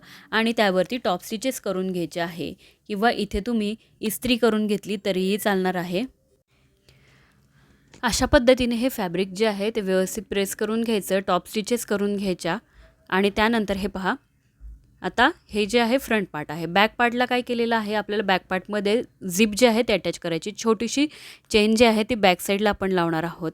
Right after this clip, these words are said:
त्यापूर्वी आता आपण शोल्डरला फिटिंग करून घेणार आहोत.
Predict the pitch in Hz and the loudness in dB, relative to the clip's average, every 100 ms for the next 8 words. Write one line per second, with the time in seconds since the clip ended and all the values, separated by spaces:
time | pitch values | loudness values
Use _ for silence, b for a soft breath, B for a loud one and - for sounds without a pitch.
0 | - 214 254 233 247 240 226 196 247 - | -2 0 0 2 2 2 -2 -2 -4 -2
1 | 190 185 214 226 214 202 208 226 214 208 | 0 2 2 2 2 2 2 2 4 2
2 | 180 160 156 160 | 2 2 0 -4